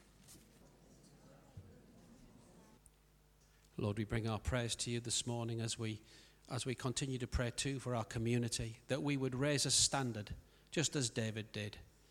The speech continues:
in this community, through what we do and what we say and how we act, that the name of Jesus would be recognized as the name above all names,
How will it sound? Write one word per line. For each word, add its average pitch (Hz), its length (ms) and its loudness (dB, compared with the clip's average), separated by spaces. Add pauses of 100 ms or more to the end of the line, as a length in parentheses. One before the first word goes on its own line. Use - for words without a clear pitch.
(440)
in 127 200 4
this 135 140 6
community, 113 800 -2 (760)
through 131 200 0
what 143 200 2
we 127 100 4
do 151 420 4
and 113 120 -6
what 123 160 -4
we 120 80 0
say 127 400 2
and 110 160 -4
how 113 180 0
we 104 140 -2
act, - 360 -10 (680)
that - 140 -4
the 123 100 2
name 147 340 4
of 160 140 2
Jesus 107 480 -2
would 110 140 -4
be 110 100 0
recognized 104 840 -2
as 107 200 0
the 113 80 0
name 123 420 0
above 117 280 0
all 131 180 2
names, 104 640 -4